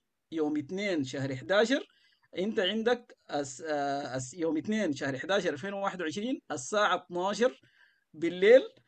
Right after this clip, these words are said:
بتوقيت بريطانيا، أنت ستيل عندك الفرصة إنك تقدم، تمام؟ يعني ما، ما تمشي تقدم بعد أسبوع، بعد أسبوعين. اتأكد تماما إنه والله يا أخي الطلب بتاعك ده أنا حقدمه، حينادوني للمقابلة، تمام؟ طيب،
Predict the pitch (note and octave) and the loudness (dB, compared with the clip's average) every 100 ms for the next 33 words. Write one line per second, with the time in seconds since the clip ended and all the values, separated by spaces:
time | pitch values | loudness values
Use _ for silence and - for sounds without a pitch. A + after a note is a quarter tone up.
0 | _ _ _ - E3 D#3+ E3 D3+ D3 D3+ | _ _ _ -8 -4 0 0 0 -4 -4
1 | E3 G#3+ B3 C#4 - A#3+ B3 F#3+ F3+ - | -2 0 2 0 -2 -2 2 0 -2 -6
2 | B3 E4 A3 F3+ A3 A#3+ A#3 _ _ - | -4 -4 -4 -2 0 -2 -4 _ _ -2
3 | D3+ C#3 A#3+ B3 - C#4 F#3+ A3+ F#3 D3 | -2 0 -2 0 0 -2 -2 -4 -4 -4
4 | C#3 C3 - _ _ D3 G#3 C4 F3 E3 | -6 -8 -16 _ _ -2 2 2 2 2
5 | G3+ A#3 G3 G3 A3 A3+ A3 A3 E3 G3 | 8 8 8 6 6 4 -2 -2 -4 -4
6 | G3 E3 C#3+ C#3+ C#3+ F#3+ F#3 D3+ C#3 C3 | -2 0 0 -2 -4 -4 0 -2 -2 -6
7 | C#3+ C3+ C3+ C3+ D3+ - A#3 A3 - A#3 | -4 -2 -4 -6 -12 -6 -6 -6 0 0
8 | A3 D#3 D3+ G3+ A#3 F3 F3+ G#3 E3+ E3+ | 0 -2 0 -2 -2 -4 -6 -6 -4 -2
9 | F#3+ G3 F#3+ D#3+ F#3+ F#3+ D#3 F3+ G3 F#3+ | 0 0 -2 -6 -4 -4 -2 0 0 2
10 | B3 C4 - - - F#3+ G#3 - D#3 D#3+ | 0 -2 -10 -14 -2 2 2 2 2 2
11 | G#3 G#3+ B3+ D4 D#4+ - - D#3 D3+ D3 | -2 -2 0 0 -2 -8 -4 0 0 -2
12 | E3+ A#3 A#3+ E3 D3+ C3+ C3 - - _ | -4 2 2 2 0 -2 -4 -6 -16 _
13 | - C#3+ E4 D#4 _ _ _ _ A3+ A3+ | -8 -2 -2 -2 _ _ _ _ 0 2
14 | C#3+ - | 0 -6